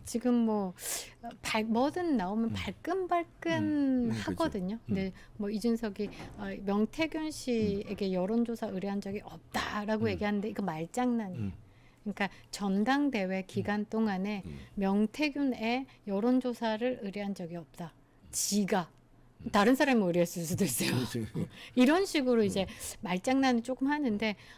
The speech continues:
Speaker 1: 어찌됐든 이준석이 지금 좀 조용하다라는
Speaker 2: 음.
Speaker 1: 것 이유가 있죠. 왜냐면 진실이 밝혀졌을 때 가장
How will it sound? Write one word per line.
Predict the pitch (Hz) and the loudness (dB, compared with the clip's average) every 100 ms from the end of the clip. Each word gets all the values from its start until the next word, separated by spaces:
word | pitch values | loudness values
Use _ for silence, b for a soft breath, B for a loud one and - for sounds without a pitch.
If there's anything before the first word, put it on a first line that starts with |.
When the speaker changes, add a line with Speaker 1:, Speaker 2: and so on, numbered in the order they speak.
| B | B
Speaker 1:
어찌됐든 | 233 240 370 359 330 - 330 320 320 311 214 | 0 0 0 2 0 0 0 0 -2 -4 0
이준석이 | 226 220 269 262 254 233 208 240 233 | 0 2 2 2 2 -2 0 2 0
지금 | - 208 220 208 | 0 -2 0 0
좀 | 220 | -2
조용하다라는 | 202 190 190 233 226 220 185 - 92 82 170 170 208 | -4 -2 0 2 0 -4 -8 -8 -14 -6 -2 2 2
Speaker 2:
음. | 226 214 | 2 4
Speaker 1:
것 | 247 254 B B - | 2 0 B B 2
이유가 | 214 262 240 | 4 4 2
있죠. | 175 - 170 - - - | -2 -10 -14 -16 -20 -6
왜냐면 | 220 208 190 190 185 - B B B - | 0 2 2 -2 -4 -8 B B B 0
진실이 | 254 285 339 349 311 | 6 6 8 4 4
밝혀졌을 | 202 185 - 262 247 202 - 233 220 | 2 0 2 2 2 -2 0 -2 -2
때 | - 233 220 175 | 2 2 4 0
가장 | - 208 269 262 254 | -2 2 4 4 4